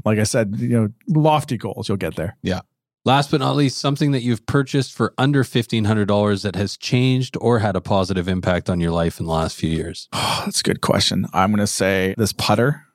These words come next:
Speaker 2: that I bought, it's a TaylorMade putter. And I went from probably having, like, like, like, no, like, missing every putt to now I probably get, like, one out of eighteen in. So, th-, so I've dramatically improved my putting game from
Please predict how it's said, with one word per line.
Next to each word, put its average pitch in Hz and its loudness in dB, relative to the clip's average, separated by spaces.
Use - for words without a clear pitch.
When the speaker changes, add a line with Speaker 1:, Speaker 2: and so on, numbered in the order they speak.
Speaker 2:
that 95 2
I 98 4
bought, 95 0
it's - -12
a 90 -6
TaylorMade 104 0
putter. 117 0
And 95 0
I 101 2
went 104 -2
from 104 -2
probably 101 0
having, 98 0
like, 85 -4
like, 95 -2
like, 107 0
no, 110 2
like, 110 -6
missing 107 0
every 131 4
putt 147 -2
to 123 0
now 110 2
I 107 0
probably 110 -2
get, 98 -4
like, 101 -6
one 113 0
out 90 0
of 92 -2
eighteen 104 0
in. 147 0
So, 98 0
th-, 101 0
so 101 2
I've 98 0
dramatically 123 0
improved 104 -2
my 107 2
putting 107 0
game 95 0
from 98 0